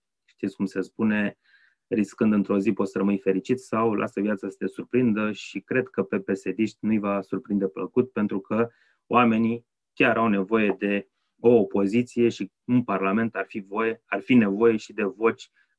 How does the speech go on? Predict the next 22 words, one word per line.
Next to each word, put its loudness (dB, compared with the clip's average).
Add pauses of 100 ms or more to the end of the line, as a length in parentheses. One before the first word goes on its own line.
(100)
clare 2 (320)
care 0
să, 0 (220)
uh, -4 (200)
atragă -2
atenția -2
asupra -4
lucrurilor -2 (160)
importante, 2 (440)
asupra 0
vieții 2
noastre -4
cotidiene 0
și -6
asupra 0
lucrurilor 0
care, 2 (340)
uh, 2
contează. 4
Pentru -2
că 0
dacă 0